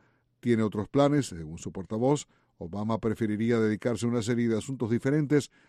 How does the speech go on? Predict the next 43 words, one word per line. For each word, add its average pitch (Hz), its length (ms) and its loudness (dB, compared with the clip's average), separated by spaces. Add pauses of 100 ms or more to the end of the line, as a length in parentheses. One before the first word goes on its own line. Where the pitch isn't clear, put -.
(220)
a 139 280 -2
los 135 240 0
que 143 120 0
la 131 100 2
Corte 117 280 -2
Suprema 110 380 -2
trata 120 440 -4
típicamente. 87 800 -10 (1080)
El 113 120 -8
presidente 135 640 2
de 120 80 6
Irán, 120 260 0
Hassan 117 240 0
Rouhani, 110 400 0
dijo 123 220 -2
que 104 100 -4
Irán 107 220 0
está 107 180 -4
listo 110 300 -2
para 101 300 0
dar 110 200 -4
vuelta 110 300 -2
a - 20 -4
la 101 80 -4
página 131 440 -2 (420)
para 117 320 -2
sostener 135 500 -4 (340)
una 143 300 2 (120)
nueva 151 380 2
relación 117 480 -2
con 104 200 -6
Francia, 117 500 -2 (420)
cuando 90 260 -8
los 87 120 -6
líderes 113 320 -2
de 104 100 -2
ambos 110 300 -2
países 107 460 -6
tenían 98 280 -6
previsto 101 320 -4
firmar 98 300 -6
acuerdos 117 300 -6
comerciales 143 640 -2